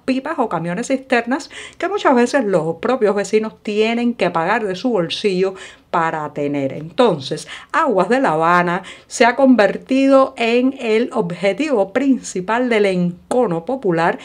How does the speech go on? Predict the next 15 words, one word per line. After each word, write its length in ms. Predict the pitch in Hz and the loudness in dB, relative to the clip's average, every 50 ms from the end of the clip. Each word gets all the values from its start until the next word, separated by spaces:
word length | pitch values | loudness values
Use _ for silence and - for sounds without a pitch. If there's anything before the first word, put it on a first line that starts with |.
| - - - - - | -16 -18 -20 -12 -6
y 180 | 254 262 294 277 | -4 -2 0 2
ya 140 | 254 233 | 2 2
le 100 | 233 247 | 2 2
han 120 | 269 277 269 | 0 0 2
cambiado 360 | 247 226 226 233 254 277 277 | 2 2 2 2 2 2 0
hasta 160 | 269 277 - | -2 0 0
el 140 | 214 208 208 | 0 0 0
nombre 240 | 240 247 254 262 254 | 0 -2 -2 -2 -2
a 40 | 240 | -4
la 60 | 226 | -4
empresa. 420 | 226 226 - 302 294 285 - 185 | -6 -4 -6 -6 -4 -4 -4 -4
La 120 | 185 180 165 | -4 -4 -4
gente 400 | 160 202 247 262 269 269 175 - | -2 -2 0 0 0 0 -2 -4
se 140 | - 190 | -4 -4
refiere 600 | 180 180 170 175 - - 285 285 240 196 170 190 | -2 -2 -4 -6 -6 -8 -6 -4 -4 -4 -4 -6